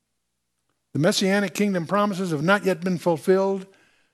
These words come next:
but the promises in both the Old Testament and New Testament have yet to be fulfilled. And we can anticipate the same thing that they did, namely the Messianic kingdom that's yet coming,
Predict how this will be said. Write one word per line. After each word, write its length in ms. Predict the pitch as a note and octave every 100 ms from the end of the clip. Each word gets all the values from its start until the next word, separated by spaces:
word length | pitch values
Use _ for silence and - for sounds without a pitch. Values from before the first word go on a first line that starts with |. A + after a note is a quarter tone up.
| _ _ _
but 160 | D3 D3+
the 60 |
promises 360 | C3 G3 F#3+ D#3+
in 80 | E3+
both 160 | F#3
the 100 | F3
Old 200 | E3 A3+
Testament 320 | A3+ A#3+ G#3+ G#3
and 80 |
New 40 | A3+
Testament 380 | F#3 F3+ F3+ E3
have 140 | C3+
yet 260 | E3 B3 -
to 80 | G#3
be 160 | A3+
fulfilled. 580 | A#3 A3 G3+ A#3+ F3 A2 - _ _ _ _ _ _ _ _ _ -
And 140 | C#3 D3
we 100 | G3
can 140 | G3+
anticipate 800 | F#3+ - G#3+ F3 E3 E3 E3 - _ _ _ _ _ _
the 80 | B2+
same 240 | - F#3+
thing 340 | F#3+ G3 F#3 F#3
that 140 | D3+
they 160 | F#3+ G#3
did, 280 | D#3+ G2+ A#2+
namely 500 | E3 E3+ C#3+ D3 C#3+ _ _
the 280 | C3 C#3+ C3+
Messianic 600 | B2+ D3+ - D3+ D#3+ D3+
kingdom 340 | - A3+ E3+ G#2
that's 180 | A2 D#3
yet 160 | A#2+
coming, 320 | - F3+ F#2+